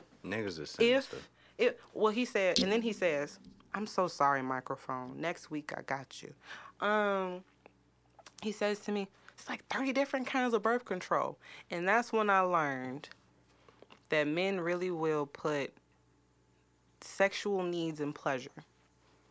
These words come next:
Speaker 2: above a woman's health.
Speaker 1: A hundred percent.
Speaker 2: Because if you ever even did your research on birth control, if you ever really listened to a woman about her horror stories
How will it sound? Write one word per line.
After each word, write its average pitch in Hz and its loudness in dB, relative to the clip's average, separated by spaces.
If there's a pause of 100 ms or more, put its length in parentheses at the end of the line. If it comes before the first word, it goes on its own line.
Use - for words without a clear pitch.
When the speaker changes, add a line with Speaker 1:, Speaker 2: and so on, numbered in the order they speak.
(340)
Speaker 2:
above 135 0
a 135 -2
woman's 135 -4
health. - -10 (100)
Speaker 1:
A - -2
hundred - -6
percent. 98 -10
Speaker 2:
Because 151 0
if 147 -4
you 175 -6
ever 196 2
even 147 -2 (340)
did 156 0
your 131 -2
research 135 -2 (760)
on 135 -2
birth 139 2
control, 156 -2 (360)
if 147 -8
you 165 2
ever 180 4
really 180 4
listened 170 0
to 202 0
a 156 6
woman 147 2 (840)
about 160 4
her 156 4
horror 214 8
stories - -8